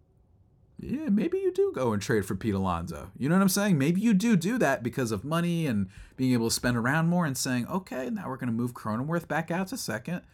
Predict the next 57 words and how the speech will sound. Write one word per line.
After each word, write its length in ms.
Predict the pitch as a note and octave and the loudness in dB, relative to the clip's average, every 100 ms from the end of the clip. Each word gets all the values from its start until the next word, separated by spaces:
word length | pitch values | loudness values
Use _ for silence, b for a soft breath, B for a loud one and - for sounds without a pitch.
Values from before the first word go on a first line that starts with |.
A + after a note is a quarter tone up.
| b b b b b | b b b b b
and 220 | - A#2 A#2 | -6 -2 -2
th-, 100 | A2+ | 0
or, 160 | A#2 - | -4 -2
uh, 40 | |
out 240 | A2+ A2 G#2+ | -2 -2 -2
to 100 | - | -4
second, 320 | B2 B2 D#3 | -4 -4 -4
and 100 | B2 | -2
then 240 | G#2+ G2+ | 0 -2
Kim 320 | F#2+ - A2 | -2 -6 -4
can 140 | B2+ C#3 | -4 -4
play 180 | E3 E3+ | -2 -2
shortstop." 720 | - G#2+ A#2 - C#3+ - - | -2 -6 -6 -6 -4 -4 -6
Okay, 580 | - F4+ F4+ - - D4 | -6 -8 -8 -8 -6 -4
okay, 500 | G4 G4 - D#4 F4 | -4 -6 -6 -2 -2
you 100 | G#3+ | 0
know 120 | A3+ | 0
what 80 | A3 | 2
I 40 | |
mean? 220 | G#3+ A#3 | 2 2
Then 100 | D3+ | 4
we 100 | F3 | 2
talk 320 | F3+ F#3 F#3 | 2 0 0
maybe 220 | A3+ F3+ F#3 | -2 -2 -2
some 180 | F#3+ | -4
Kim 160 | F#3 F3 | -4 -4
stuff. 220 | - E3 | -2 -2
So 200 | D#3+ C3 B B B | 0 -4 B B B
that's 280 | C#3 D#3+ - | 4 4 2
why 280 | C#3 B2+ B2 | 4 4 4
I'm 200 | A#2 A2 | 2 0
against 560 | F#2 G#2 F#2 - - | 0 -2 -2 -4 -6
overcommitting 640 | - A2+ G2 - G2+ F#2 F#2 | -2 0 -2 -2 -2 0 -2
to 100 | - | -6
the 60 | F2+ | -10
present. 400 | F2 E2+ - - b b b | -10 -12 -14 -20 b b b
Um, 240 | G#2 G2 G#2 | -4 -2 0
it's 140 | C3 | 2
possible 360 | D3 C3 C3+ B2+ | 4 4 6 2
that 80 | |
they 100 | A2+ | 2
might 140 | A2 G#2 | 2 0
be 80 | G2 | -4
forced 360 | - G2 G2+ | -2 -4 -2
to 80 | A2+ | -2
do 100 | A2 | -2
that. 220 | A2 A2+ - b b | 0 -4 -6 b b
It's 160 | B2 B2 | -8 -2
possible 340 | A#2 G#2+ G#2 | 0 0 0
that 140 | G2+ G2 | -2 -2
Preller 320 | - G#2 G2+ | -2 0 2
might 160 | G2 F#2+ | 0 0
be 80 | |
on 100 | F#2+ | -2
the 60 | E2+ | -4
hot 300 | - G3 - | -4 -6 -6
seat 280 | - D#3+ | -4 -4